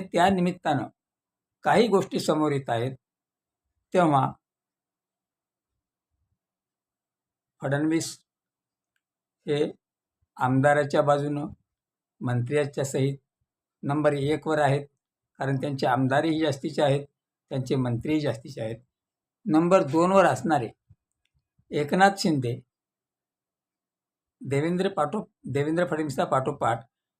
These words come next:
ज्यांच्या आमदारांची संख्या, मंत्र्यांची संख्या जास्त आहे,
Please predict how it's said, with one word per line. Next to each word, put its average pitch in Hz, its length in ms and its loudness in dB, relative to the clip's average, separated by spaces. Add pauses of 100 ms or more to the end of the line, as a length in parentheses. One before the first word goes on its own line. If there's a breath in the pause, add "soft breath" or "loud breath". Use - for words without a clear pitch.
(160)
ज्यांच्या 139 460 2
आमदारांची 151 560 0
संख्या, 160 400 -2
मंत्र्यांची 135 580 -4
संख्या 156 400 -2
जास्त 113 460 -4
आहे, 120 320 2